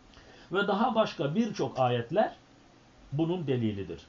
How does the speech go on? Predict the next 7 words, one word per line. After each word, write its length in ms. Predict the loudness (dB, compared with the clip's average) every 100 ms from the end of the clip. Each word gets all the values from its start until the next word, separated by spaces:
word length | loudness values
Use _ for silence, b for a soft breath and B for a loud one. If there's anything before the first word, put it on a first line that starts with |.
| -20 -20 B B -4
Peygamber 400 | 0 2 2 0
sallallahu 640 | 0 2 4 4 4 4
aleyhi 320 | 2 2 2 0
ve 80 |
sellem 600 | -2 -2 4 6 6 4 -4
Efendimiz 680 | -4 -2 -2 -2 -2 -2
ise 360 | -4 0 0 0